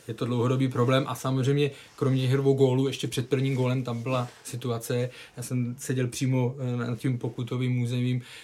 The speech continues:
kdy tam na jedno-, myslím, že to byl, eh, Vladimír Coufal, kdo tam vyplaval úplně sám uprostřed, eh,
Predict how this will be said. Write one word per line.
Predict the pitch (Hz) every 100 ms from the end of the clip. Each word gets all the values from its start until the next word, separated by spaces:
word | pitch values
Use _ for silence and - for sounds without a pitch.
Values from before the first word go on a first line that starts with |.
| -
kdy | 123 120 120 123 120 123 123
tam | 127 123
na | 123
jedno-, | 123 117
myslím, | 127 - 120
že |
to | 120
byl, | 127 120 -
eh, | 147 123
Vladimír | 117 123 151 165
Coufal, | 156 143 143
kdo | 135
tam | 139 127
vyplaval | 123 120 131 131 127
úplně | 131 135 135
sám | 135 - 131 143 151
uprostřed, | 131 147 143 - - 139 135
eh, | 139 135 131